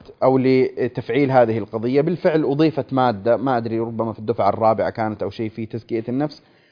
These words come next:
وإن كانت مادة مختصرة لا، يعني، تفي بتمام الغرض،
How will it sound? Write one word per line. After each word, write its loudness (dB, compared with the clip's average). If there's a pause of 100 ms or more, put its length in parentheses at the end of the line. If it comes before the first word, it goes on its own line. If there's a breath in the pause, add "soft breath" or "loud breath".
(120)
وإن -4
كانت 4
مادة 2
مختصرة -2 (100)
لا، 4
يعني، 0
تفي -4 (800 soft breath)
بتمام 4
الغرض، 6